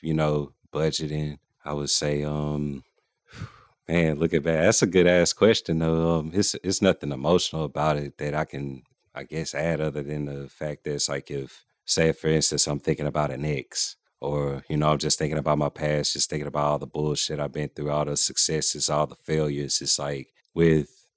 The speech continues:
with those experiences under my belt, I've learned something. And that's one thing I can say is, like, I've never sold myself short to lie to myself about what the reality is. Sometimes the truth does hurt.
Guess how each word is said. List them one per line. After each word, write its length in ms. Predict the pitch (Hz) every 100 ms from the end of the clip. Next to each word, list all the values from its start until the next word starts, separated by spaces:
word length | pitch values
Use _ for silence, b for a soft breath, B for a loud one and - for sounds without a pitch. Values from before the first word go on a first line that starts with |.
| -
with 200 | 76 -
those 360 | 90 95 87
experiences 1120 | 76 - - 82 80 78 73 - 73 71 - -
under 220 | 80 76
my 220 | 73 80
belt, 380 | 76 78 78 71 -
I've 260 | 82 80
learned 340 | 80 104 87 -
something. 500 | 76 69 - 58 - _ _
And 380 | 69 80 78 73
that's 280 | 85 85 -
one 180 | 85 82
thing 260 | 82 80
I 80 | 78
can 520 | 78 80 80 76 71 - _ -
say 380 | - - 78 76
is, 180 | 73 76
like, 180 | 69
I've 100 | 78
never 240 | 76 76 78
sold 360 | - 80 80
myself 480 | 76 71 - 80 76
short 420 | - 80 82 87 - _ -
to 460 | - 76 76 73 - _ _
lie 220 | 76 82 80
to 60 |
myself 600 | 78 76 - - 76 -
about 520 | 78 80 76 76 73 - _ -
what 180 | 87 -
the 100 | 69
reality 800 | 71 73 85 76 71 69 73 69
is. 180 | 67
Sometimes 600 | - 87 92 - 85 78 -
the 100 | -
truth 360 | - 87 82 -
does 320 | 78 76 -
hurt. 320 | 85 78 65